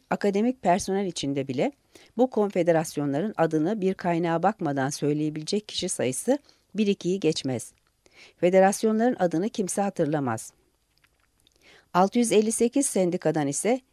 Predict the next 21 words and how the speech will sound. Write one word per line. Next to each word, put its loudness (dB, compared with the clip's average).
yalnızca 2
biri 2
hatırlanır. -6
tös, 2
Türkiye 0
Öğretmenler 2
Sendikası. -4
tös'ün 2
altı 6
yılı 6
aşkın 2
yaşamı 0
sırasında -2
kısa 0
bir 0
süre -2
dışında -2
genel 2
başkanlığını 0
yapmış -2
olan 0